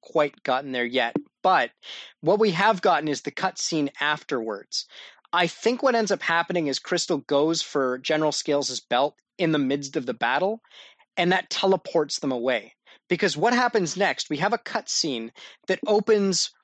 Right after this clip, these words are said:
with, uh, General Scales and Crystal suspended in the air, like,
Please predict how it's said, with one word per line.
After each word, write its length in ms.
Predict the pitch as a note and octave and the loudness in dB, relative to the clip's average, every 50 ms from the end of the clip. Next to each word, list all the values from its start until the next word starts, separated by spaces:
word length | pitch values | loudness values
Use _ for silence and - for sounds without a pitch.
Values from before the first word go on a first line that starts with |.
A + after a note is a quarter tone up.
| _ - | _ 0
with, 380 | E3+ F3 E3+ E3 - - - _ _ - | 2 2 2 2 -2 -20 -20 _ _ -4
uh, 280 | D#3 D3 C#3+ C#3 C3+ C3 | 0 2 2 4 2 2
General 360 | A#2+ - F#3 G3+ A3+ G#3+ F#3 | 2 0 2 2 4 2 2
Scales 360 | - - - G3 F3+ E3 C#3+ D#3 | 0 0 2 2 4 4 2 0
and 100 | C#3 - | -4 -6
Crystal 560 | - - E3+ - - - D#3 B2+ A#2 A2+ _ - - _ - | -2 -2 -2 -2 0 0 0 0 0 -2 _ -16 -20 _ -8
suspended 800 | - - - F#3+ - - - - - F#3+ F#3 G3 G3+ G3+ F3+ | -4 -2 0 0 0 0 0 0 0 2 2 2 2 2 0
in 60 | E3+ E3+ | 2 0
the 160 | D3+ C#3+ D#3 | 0 0 2
air, 260 | E3 D#3 D#3 D3 C#3 | 2 4 4 4 4
like, 300 | B2+ B2 B2+ B2+ - - | 4 2 0 0 -2 -8